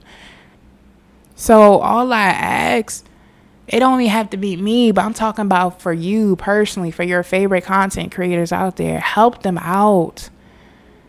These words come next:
If you really enjoyed or resonated with a video, share it, post it, comment under it, t-,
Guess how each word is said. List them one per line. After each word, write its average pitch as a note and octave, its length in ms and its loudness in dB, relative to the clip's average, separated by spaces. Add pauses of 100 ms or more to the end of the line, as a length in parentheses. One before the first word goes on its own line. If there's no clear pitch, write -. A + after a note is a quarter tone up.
(320)
If G3 160 4
you A3+ 160 4
really A#3 540 6
enjoyed G#3 600 4
or E3+ 220 4
resonated G3 580 0
with F#3 140 -2
a F3 60 -2
video, G3 600 0 (340)
share A#3 640 4
it, E3+ 200 4
post A#3 640 2
it, D3+ 380 0 (400)
comment A3+ 640 -2
under D#3+ 320 -4
it, - 380 -10
t-, - 160 -4